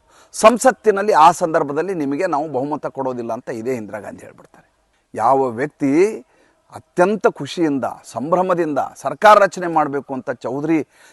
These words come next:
ಚರಣ್ ಸಿಂಗ್ ಸ್ವತಃ ಸಂಸತ್ತಿಗೆ ಹೊರಟಿರ್ತಾರೋ, ದಾರಿಯಲ್ಲಿ ಅವ್ರಿಗೆ ಗೊತ್ತಾಗತ್ತೆ, "ನನಗೆ ಕಾಂಗ್ರೆಸ್ ಕೈ ಬಿಟ್ಟಿದೆ, ನನ್ನನ್ನ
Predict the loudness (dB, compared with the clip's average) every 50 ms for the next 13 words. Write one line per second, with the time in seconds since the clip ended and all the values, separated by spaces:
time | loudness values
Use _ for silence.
0 | _ _ -6 -2 0 0 0 0 -2 -4 -4 -2 -2 0 -2 -2 -4 _ _ _
1 | _ _ _ _ _ _ _ _ _ _ _ _ _ _ _ _ _ -10 -10 -6
2 | -2 -2 -2 -2 -2 -6 -10 -8 -6 -8 -8 -6 -8 -8 -6 -4 -4 -4 -4 -6
3 | -10 -8 -8 -6 -6 -6 -8 -8 -8 -4 -2 0 0 0 0 0 -2 -2 -2 -4
4 | -4 -6 -6 -8 -10 -12 -12 -12 -12 -8 -6 -6 -4 -6 -8 -6 -2 0 2 4
5 | 4 2 0 -4 -20 -20 _ _ -12 -10 -8 -8 -8 -8 -8 -8 -8 -6 -6 -6
6 | -8 -10 -12 -14 -12 -8 -8 -8 -8 -8 -12 -10 -6 -2 -2 -2 -2 -4 -8 _
7 | -20 -20 _ -6 -4 -2 -2 0 0 0 0 0